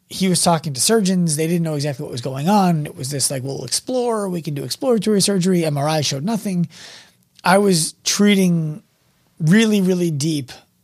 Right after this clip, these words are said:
uh, into his tibialis anterior and taking him through dorsiflexion, you know, actively moving his foot through dorsiflexion. So for those you don't know what that means, bringing his ankle to where his toes came closer to his shin bone while I applied pressure,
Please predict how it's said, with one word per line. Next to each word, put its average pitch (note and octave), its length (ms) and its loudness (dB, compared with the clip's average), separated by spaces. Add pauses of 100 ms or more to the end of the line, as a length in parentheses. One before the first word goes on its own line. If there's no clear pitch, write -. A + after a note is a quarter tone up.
(220)
uh, D3 340 -6
into E3+ 280 2
his D3 200 -2 (140)
tibialis D#3 460 0
anterior C3 580 -8 (840)
and D3+ 160 0
taking D#3+ 280 0
him D3 180 0
through D3 320 -4
dorsiflexion, C3+ 800 0
you B2+ 60 -8
know, B2+ 80 -8
actively D3+ 560 0
moving D3+ 340 0
his D3 140 -2
foot C#3 260 -6
through D3 320 -2
dorsiflexion. C3 640 -4
So C3+ 140 -2
for C3 140 -8
those C3 120 -2
you C#3+ 80 -2
don't D3 120 -2
know C#3+ 80 0
what C3+ 80 0
that D#3 100 0
means, C3 300 -4 (840)
bringing F3 340 6
his E3+ 140 6
ankle D3 380 0
to D#3 100 -6
where C#3+ 80 0
his C3+ 120 -2
toes D3+ 340 2
came D3 180 -4
closer C#3 300 -4
to C3 140 -4
his C3+ 140 -2
shin C3+ 240 0
bone A2+ 320 -6 (300)
while D3 180 2
I D3 180 4
applied C3+ 420 -4
pressure, B2 500 -4